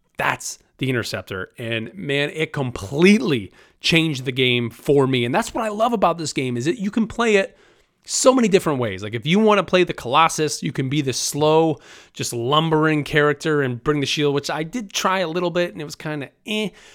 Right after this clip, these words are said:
But then switching to the Interceptor, it just made it completely different. And one of my favorite things to do this weekend, because it got to the point, of course, where I maxed out, uh, all my gear. I crafted to the highest ability that I could in the demo.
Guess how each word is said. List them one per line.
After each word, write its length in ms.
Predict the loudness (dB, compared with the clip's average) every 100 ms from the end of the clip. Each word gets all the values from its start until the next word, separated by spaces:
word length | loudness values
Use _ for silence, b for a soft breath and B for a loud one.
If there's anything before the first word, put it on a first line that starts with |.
| B B _ _
But 180 | -2 2
then 120 | 0
switching 360 | 2 0 2 0
to 20 |
the 120 | 2
Interceptor, 500 | 2 0 -2 -4 -4
it 140 | -6 -6
just 160 | -2
made 120 | 0 0
it 60 |
completely 420 | -4 -4 -4 -4
different. 340 | -2 -2 -2 0
And 60 |
one 120 | 2 2
of 20 |
my 80 | 2
favorite 540 | 0 2 2 4 0
things 260 | 0 -2 -2
to 100 | -4
do 240 | 0 0
this 180 | 0 -4
weekend, 320 | -6 -4 -6
because 180 | -6 -4
it 40 |
got 160 | -2 -2
to 80 | -4
the 60 |
point, 220 | -6 -4 -4
of 60 |
course, 260 | -2 -2 -2
where 100 | -4
I 40 |
maxed 380 | -4 -6 -8 -4
out, 320 | -2 -2 -4 B B B -10
uh, 220 | -6 -4 0
all 160 | 2
my 140 | 4 2
gear. 260 | 2 -2
I 100 | -2
crafted 500 | -2 -2 -2 -2 -4 -2
to 120 | -2
the 160 | -2
highest 320 | 0 0 0 -2
ability 400 | -4 -4 -2 -2
that 140 | -4
I 80 | -4
could 180 | -6 -6
in 80 |
the 80 | -6
demo. 400 | -6 -6 -6 -8